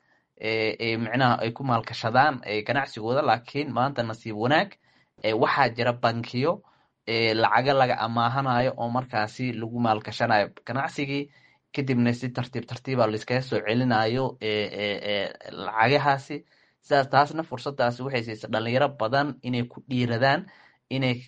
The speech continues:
eh, lacag ka soo deensadaan bangiyada, eh, maalgash-, maalgashi ay samaystaan, eh, ganacsigoodiina oo maanta aad u shaqeynayo, eh, eh, Muqdisho iyo, eh, magaalooyin kale Soomaaliya.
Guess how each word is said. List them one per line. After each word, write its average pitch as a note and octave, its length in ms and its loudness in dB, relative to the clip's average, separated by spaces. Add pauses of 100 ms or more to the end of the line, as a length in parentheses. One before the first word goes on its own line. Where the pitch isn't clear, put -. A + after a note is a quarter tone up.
(340)
eh, G#2+ 240 0
lacag B2 320 2
ka - 100 -16
soo C3+ 140 -6
deensadaan A#2 640 -2
bangiyada, A#2+ 640 0 (440)
eh, A#2 180 0
maalgash-, A#2 500 -2
maalgashi A#2+ 440 -2
ay A2+ 100 0
samaystaan, A#2+ 760 -4 (440)
eh, A#2 160 -2
ganacsigoodiina B2 920 0 (200)
oo A2+ 140 -6
maanta B2+ 380 0
aad A#2+ 200 -2
u B2+ 40 -8
shaqeynayo, A2+ 760 0 (100)
eh, G#2+ 420 -4
eh, G#2 220 -6
Muqdisho G#2+ 480 -8
iyo, A2+ 380 -2 (340)
eh, A2 120 0
magaalooyin A2 480 0
kale G2+ 220 -4
Soomaaliya. G2 540 -2